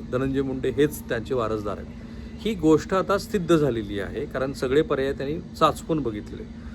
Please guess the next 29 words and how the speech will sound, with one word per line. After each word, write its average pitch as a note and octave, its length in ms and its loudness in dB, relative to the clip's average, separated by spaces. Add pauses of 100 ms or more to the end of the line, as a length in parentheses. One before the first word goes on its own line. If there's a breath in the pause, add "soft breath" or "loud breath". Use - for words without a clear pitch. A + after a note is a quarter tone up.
(220 loud breath)
दुसरं F3+ 240 4
असं F#3 180 4
आहे F#3 60 0
की, F#3 60 0
धनंजय D#3 320 2
मुंडे D#3 240 0
यांचं D3 280 0
वक्तृत्व D3 480 -2
उत्तम D#3 440 2
आहे, C#3+ 240 0
ते C#3 120 0
सभा A#2 320 2
गाजवतात, C3+ 560 0 (220)
आरोपाला B2+ 440 2 (440)
प्रतिवाद C3 320 0
करण्याची B2+ 440 -6
क्षमता B2+ 420 0
त्यांच्यामध्ये A#2 520 -4
आहे. G2 300 -8 (520 loud breath)
वैयक्तिक E3+ 500 2 (200)
त्यांच्या D#3+ 640 4
चारित्र्यविषयक D3 720 2
ज्या D3+ 100 2
वेगवेगळ्या C#3 320 0
गोष्टी B2+ 300 -4
बाहेर C3+ 300 0
येतात, C3+ 220 -2 (560 loud breath)
ही F3 160 0
त्यांच्यासाठीची E3+ 1200 2